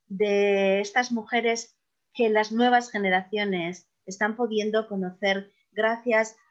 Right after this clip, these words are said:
a nuevos formatos, porque más allá de los formatos académicos, de los libros tradicionales, a mí me parece destacar que sus aportaciones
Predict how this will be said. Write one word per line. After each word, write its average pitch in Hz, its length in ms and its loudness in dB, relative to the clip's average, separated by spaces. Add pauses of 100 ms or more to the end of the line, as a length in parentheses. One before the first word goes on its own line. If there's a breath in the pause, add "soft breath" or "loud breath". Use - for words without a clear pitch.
(120)
a 226 680 2 (120)
nuevos 285 400 0
formatos, 247 920 0
porque - 180 -10
más 233 260 -2
allá 214 480 0 (180)
de 160 80 -12
los 165 140 -12
formatos 165 440 -6
académicos, 208 680 -4
de 160 320 -8
los 151 220 -12
libros 151 320 -16
tradicionales, 190 840 -4 (240 soft breath)
a 190 80 -4
mí 220 120 0
me 226 80 -2
parece 196 520 -2
destacar 202 720 -4 (340 soft breath)
que 202 560 -2
sus - 400 -6
aportaciones 196 1160 -4